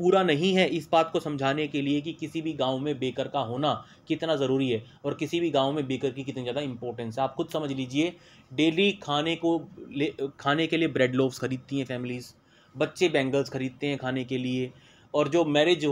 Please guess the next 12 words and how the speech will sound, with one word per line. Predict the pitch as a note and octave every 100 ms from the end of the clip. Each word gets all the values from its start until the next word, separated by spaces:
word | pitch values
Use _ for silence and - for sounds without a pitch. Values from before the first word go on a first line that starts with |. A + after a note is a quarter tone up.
| D3
मैरिजेस | D3 D#3 E3 F3
होती | D#3 - D#3+
हैं | E3
उनमें | C#3 A#2+ B2 C#3
भी | C3 D3
ब्रेड | C3 C3 C#3 C3
काफ़ी | C3+ C3
इंपॉर्टेंट | C3+ C3 C3+ C#3 C3
प्लेस | C3+ B2+
होल्ड | B2+ B2+
करता | B2+ A#2+ C3+ C3
है, | B2+ B2